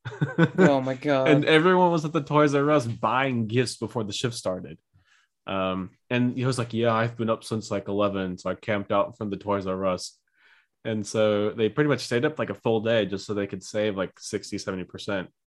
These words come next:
Speaker 1: Um, yeah, and, like, Black Friday was definitely not a thing when I moved over here to Germany. Like, I remember it vividly. Um, it, like, no one knew what it was, and so I had to explain to my wife what it is.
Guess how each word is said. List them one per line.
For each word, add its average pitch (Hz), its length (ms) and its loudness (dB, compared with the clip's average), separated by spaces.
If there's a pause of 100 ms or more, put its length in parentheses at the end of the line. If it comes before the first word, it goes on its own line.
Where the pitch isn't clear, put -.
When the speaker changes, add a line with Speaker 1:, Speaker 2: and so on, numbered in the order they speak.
(480)
Speaker 1:
Um, 95 400 -2 (600)
yeah, 147 400 0
and, 160 120 -2
like, 135 180 0
Black 151 300 0
Friday 165 460 0
was 135 220 -2
definitely 151 560 2
not 120 400 -2
a 120 60 -6
thing 107 500 -4 (400)
when 110 200 -2
I 104 80 0
moved 101 280 -2
over 98 200 -4
here 85 360 -8
to 90 100 -14
Germany. 90 480 -8
Like, 92 160 -8
I 123 80 0
remember 156 340 2
it 110 60 0
vividly. 95 680 -4 (480)
Um, 110 460 -2 (400)
it, - 160 -4 (200)
like, 123 200 -4
no 131 260 4
one 143 320 6
knew 131 160 4
what 117 180 2
it 104 100 -2
was, 95 480 -2
and 110 140 -8
so 117 160 -4
I 113 100 0
had 120 240 -6
to 120 80 -8
explain 113 320 -8
to 113 60 -12
my 104 120 -4
wife 98 500 -4
what 98 160 -2
it 92 120 -6
is. 87 460 -6